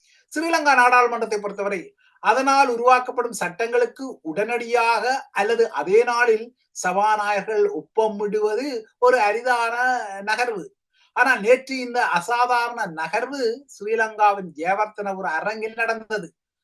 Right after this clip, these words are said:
புதிய சட்டத்துக்கு நாடாளுமன்றம் ஒப்புதல் வழங்கிய உடனேயே சபாநாயகர் ஜகத் விக்ரமரட்னா கையோடு கம்மாரிசு அடிப்பது போல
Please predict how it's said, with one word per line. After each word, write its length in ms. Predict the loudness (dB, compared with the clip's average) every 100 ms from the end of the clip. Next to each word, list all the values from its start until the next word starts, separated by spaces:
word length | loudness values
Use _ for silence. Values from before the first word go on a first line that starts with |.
| _ _ -4
புதிய 160 | 0 2
சட்டத்துக்கு 540 | 2 -2 -6 -6 -6
நாடாளுமன்றம் 800 | -2 2 4 4 2 -2 -2 -4 -6
ஒப்புதல் 500 | -8 -4 0 0 0
வழங்கிய 440 | -2 -2 -2 -4
உடனேயே 600 | -4 -4 -4 -6 0 0 -2 -8 _ -10
சபாநாயகர் 760 | -2 4 4 4 2 0 -4 -4
ஜகத் 400 | -4 -4 -6 _ _ _ _ -12
விக்ரமரட்னா 680 | -6 -2 0 -2 -2 0 0 -2 _ _ -10
கையோடு 480 | -6 2 8 10 8 2
கம்மாரிசு 600 | -8 -6 0 2 2 0
அடிப்பது 360 | -4 -6 -8 -2
போல 160 | 0